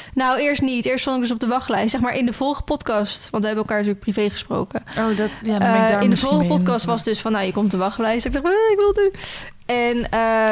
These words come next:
Speaker 1: toen, best wel heel snel daarna, ehm, belde ze mij inderdaad van, "Nou, eh,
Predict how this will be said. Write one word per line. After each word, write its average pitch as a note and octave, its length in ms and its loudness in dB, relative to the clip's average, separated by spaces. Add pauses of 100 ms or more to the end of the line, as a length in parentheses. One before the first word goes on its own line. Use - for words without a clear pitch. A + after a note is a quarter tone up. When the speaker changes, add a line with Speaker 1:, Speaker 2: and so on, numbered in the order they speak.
(140)
Speaker 1:
toen, C4 640 0
best A#3 200 -2
wel A#3+ 100 0
heel A3+ 140 2
snel A3+ 200 0
daarna, G#3 640 0 (120)
ehm, G3 500 0 (320)
belde A#3+ 540 0
ze G3 140 -4
mij F#3 240 0
inderdaad F3+ 340 0
van, A3 140 -4
"Nou, F#3+ 340 -2
eh, F#3+ 60 -2